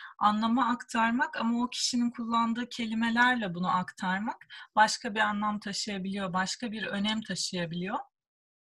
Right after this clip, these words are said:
Ve önce dedin ki güzel ama sonra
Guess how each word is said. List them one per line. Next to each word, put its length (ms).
Ve 200
önce 340
dedin 260
ki 260
güzel 540
ama 220
sonra 480